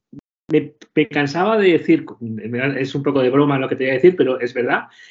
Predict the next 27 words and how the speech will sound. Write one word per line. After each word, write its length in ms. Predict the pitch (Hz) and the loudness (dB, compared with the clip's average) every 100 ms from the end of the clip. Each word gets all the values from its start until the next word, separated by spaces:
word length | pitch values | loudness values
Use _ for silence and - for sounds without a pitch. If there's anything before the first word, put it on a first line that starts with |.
| - | -18
eh, 200 | 135 139 143 | 0 0 6
iba 160 | 170 | 6
a 60 | 208 | 6
las 160 | 202 185 | 2 -2
farmacias, 640 | 151 185 226 170 226 233 | -2 -2 -2 0 0 0
eh, 260 | 135 127 127 | -2 0 0
nos 140 | 131 | -2
contaba 360 | 120 120 147 151 | -6 -2 -2 0
cada 220 | 139 135 | -2 -2
farmacia 340 | 131 139 143 | -6 -4 0
a 40 | 151 | 2
la 40 | |
que 80 | 143 | 2
visitábamos, 380 | 131 143 147 147 | 2 0 0 -2
nos 100 | 139 | -4
contaba 280 | 127 135 | -6 -6
un 40 | 131 | -6
poco 140 | 135 | -6
su 160 | 131 139 | 0 0
proyecto, 640 | 117 160 220 - 175 180 - - | 4 4 4 4 2 2 -2 -20
su, 580 | _ - 131 131 127 127 | _ -4 -2 2 2 2
sus 560 | - 127 127 117 - 117 - | -2 0 0 0 -6 -16 -2
ideas, 480 | 135 175 185 175 | 4 4 4 2
lo 60 | 151 | -2
que 100 | 135 | -2
querían 220 | 135 147 | -4 -2
hacer, 300 | 143 185 196 | 0 0 -2